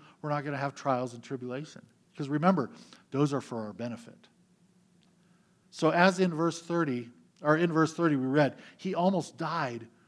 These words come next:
for the work of Christ. He risked his life to make up for the help that the church could not be to Paul." He risked his life. The,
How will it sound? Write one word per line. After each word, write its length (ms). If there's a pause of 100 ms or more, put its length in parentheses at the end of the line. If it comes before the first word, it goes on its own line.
for 160
the 80
work 240
of 120
Christ. 420 (420)
He 180
risked 600
his 240
life 520 (480)
to 120
make 300
up 200
for 120
the 120
help 420 (120)
that 160
the 100
church 520 (380)
could 220
not 320
be 180
to 220
Paul." 360 (540)
He 120
risked 340
his 160
life. 180 (540)
The, 160